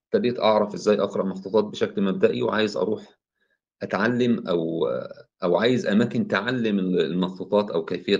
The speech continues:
قراءة المخطوطات وهكذا." مفيش حاجة اسمها كده في العمل. لن تتعلم شيئًا في العمل.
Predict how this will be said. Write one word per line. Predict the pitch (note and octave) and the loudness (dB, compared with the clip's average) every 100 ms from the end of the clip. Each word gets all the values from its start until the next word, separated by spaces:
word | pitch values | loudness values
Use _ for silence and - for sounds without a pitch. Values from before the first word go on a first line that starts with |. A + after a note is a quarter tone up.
| G2 | -2
قراءة | F#2+ F#2+ F#2+ | -2 -2 -2
المخطوطات | E2+ E2 F2 - F2 | -10 -10 -12 -10 -8
وهكذا." | D#2 D#2 - - _ _ _ _ - - _ | -8 -8 -14 -16 _ _ _ _ -20 -20 _
مفيش | F#2 C3+ C3+ | -8 -8 -2
حاجة | C#3 | -2
اسمها | A#2+ B2 | -2 -2
كده | - G#2+ | -2 -2
في | |
العمل. | F#2+ G2 F2 - - _ _ _ _ _ _ _ _ _ _ _ _ _ _ _ _ | -2 -2 -4 -8 -20 _ _ _ _ _ _ _ _ _ _ _ _ _ _ _ _
لن | F2 A#2+ B2 | 0 2 2
تتعلم | G2+ F#2+ G#2 A#2+ G2+ | 2 2 2 0 0
شيئًا | G#2+ G#2 G2 | 0 0 -2
في | - | -6
العمل. | E2 E2+ D#2+ - | -6 -6 -8 -14